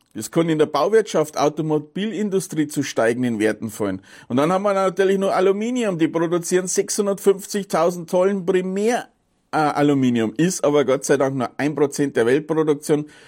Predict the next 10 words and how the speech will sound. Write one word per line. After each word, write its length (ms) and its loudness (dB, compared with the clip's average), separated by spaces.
Das 180 2
werden 180 4
wir 120 2
verkraften 520 0
können, 200 -2
aber 160 0
es 140 -8
wird 200 -4
natürlich 560 -4
auch 260 -2